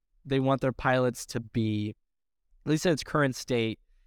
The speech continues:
is it's supposed to be like a springboard for your career. Nobody, you don't come on D R L and you're not there for twenty years. You get on D R L and you make the most of all the opportunities you gain from that. You have so much exposure, so many eyes on you.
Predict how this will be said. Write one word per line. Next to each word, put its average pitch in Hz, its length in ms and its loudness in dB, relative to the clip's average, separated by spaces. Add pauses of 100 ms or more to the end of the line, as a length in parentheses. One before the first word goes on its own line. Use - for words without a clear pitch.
(160)
is 147 240 0
it's 156 120 -4
supposed 190 300 0
to 170 60 -10
be 170 100 2
like 156 160 4
a 156 80 0
springboard 147 1040 0
for 135 240 -2
your 123 180 0
career. 107 540 -6 (360)
Nobody, 185 640 2 (220)
you 156 80 -2
don't 175 140 4
come 190 180 2
on 170 100 2
D 156 160 2
R 151 80 4
L 139 160 6
and 135 80 2
you're 135 80 2
not 135 160 4
there 135 180 2
for 123 120 -8
twenty 131 300 0
years. 113 380 -2 (340)
You 131 120 -4
get 160 220 2
on 196 120 2
D 160 180 0
R 143 120 4
L 139 240 2 (260)
and 131 180 -4
you 165 260 0
make 170 280 0
the 139 80 -4
most 135 540 0 (300)
of 139 180 0
all 151 180 2
the 156 140 2
opportunities 135 580 0
you 123 80 -4
gain 117 300 2
from 107 140 -8
that. 101 120 -10
You 123 120 2
have 113 100 0
so 170 360 0
much 190 220 0
exposure, 120 440 -2
so 165 280 -2
many 202 260 0
eyes 135 380 2
on 113 140 -2
you. 104 160 -10